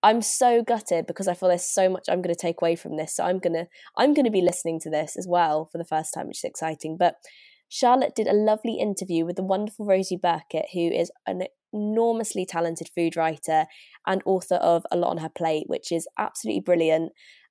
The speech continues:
Um, she's the creator of the Charlotte's favourite and infamous popcorn cheesecake, and <laughs> someone who has got a lot of information about hosting on Christmas Day and all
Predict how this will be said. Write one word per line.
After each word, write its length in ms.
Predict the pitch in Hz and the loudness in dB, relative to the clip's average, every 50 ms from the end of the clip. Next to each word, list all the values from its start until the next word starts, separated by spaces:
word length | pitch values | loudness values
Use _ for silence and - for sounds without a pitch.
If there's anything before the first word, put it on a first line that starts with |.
| - | 0
Um, 160 | - - 175 175 | 0 2 2 0
she's 240 | 180 - 196 190 | 0 0 -2 -2
the 80 | 202 202 | -2 -4
creator 440 | - - 226 208 214 208 - - - | -6 -2 -2 0 0 -2 -2 -2 0
of 280 | - 185 180 180 180 - - | 2 2 2 2 2 -2 -4
the 280 | 185 185 180 175 175 - - | -2 0 0 0 0 -4 -4
Charlotte's 440 | - - 220 233 233 214 - - - | -2 0 2 2 2 2 0 -2 -2
favourite 320 | - 190 180 175 196 175 | 0 0 2 2 2 0
and 80 | 175 170 | 0 0
infamous 500 | 156 175 185 - - 170 165 160 - - - - | -2 -2 -4 -4 -4 -4 -4 -4 -4 -8 -10 -8
popcorn 460 | - - - - - - 175 165 165 | -8 -8 -8 -6 -4 -2 -2 -2 -4
cheesecake, 680 | - - 170 175 - - - - 151 151 - _ - - _ _ - _ _ _ _ _ - | -8 -10 -10 -10 -10 -10 -8 -8 -8 -8 -8 _ -16 -20 _ _ -20 _ _ _ _ _ -4
and 460 | - 165 156 156 156 156 156 165 - - - - - - - _ - | -2 -2 -2 -2 -4 -4 -6 -8 -6 -6 -6 -6 -6 -10 -18 _ -20
<laughs> 380 | - - - - - _ _ | -20 -20 -20 -20 -20 _ _
someone 420 | - - - 226 196 202 190 185 185 | -8 0 2 2 4 4 4 2 2
who 180 | 190 196 190 185 | 2 2 2 2
has 120 | 180 180 | 2 0
got 120 | - - - | 0 0 2
a 40 | |
lot 420 | 190 190 190 196 202 208 214 - - | 4 4 4 4 2 2 2 0 0
of 80 | 196 | 0
information 720 | 202 190 185 - 185 185 185 180 175 - - 165 160 156 156 - | -2 -2 -2 -4 -4 -4 -2 -2 -4 -4 -6 -6 -6 -6 -6 -8
about 320 | - - 165 160 156 - _ _ _ _ _ _ - - | -6 -4 -2 -2 -2 -4 _ _ _ _ _ _ -14 -6
hosting 340 | - 240 247 - - 247 | -2 -2 -2 0 0 -2
on 80 | 233 233 | -2 -2
Christmas 360 | 226 - 220 - - 196 190 | -4 -6 -8 -6 -6 -8 -4
Day 180 | - 180 170 170 | 0 0 0 0
and 100 | - - | 0 -2
all 340 | - 175 175 175 175 - | -2 0 0 0 0 -2